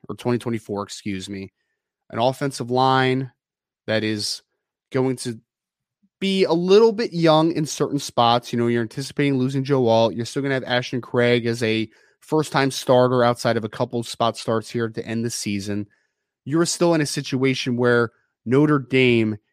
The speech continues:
is going to be young in certain spots. You're gonna have sophomore running backs. You're gonna have sophomore wide receivers. You're gonna have a freshman wide receivers.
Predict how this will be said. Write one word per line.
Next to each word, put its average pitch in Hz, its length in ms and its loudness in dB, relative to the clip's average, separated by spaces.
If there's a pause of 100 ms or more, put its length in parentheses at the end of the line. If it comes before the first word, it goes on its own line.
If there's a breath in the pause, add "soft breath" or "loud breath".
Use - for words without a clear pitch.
(140)
is 110 160 -10
going 135 200 0
to - 80 -16
be 117 80 -8
young 120 360 -2
in 107 80 -4
certain - 280 -6
spots. - 440 -6
You're 113 100 -10
gonna 120 140 -2
have 113 140 -2
sophomore 127 460 -2
running 117 280 0
backs. 113 400 2
You're 104 80 -16
gonna 107 140 -6
have 98 80 -10
sophomore 123 440 -2
wide 117 240 4
receivers. 110 560 -4
You're 104 80 -14
gonna 104 120 -8
have 95 80 -12
a 95 40 -20
freshman 123 460 -2
wide 113 220 2
receivers. 117 600 -4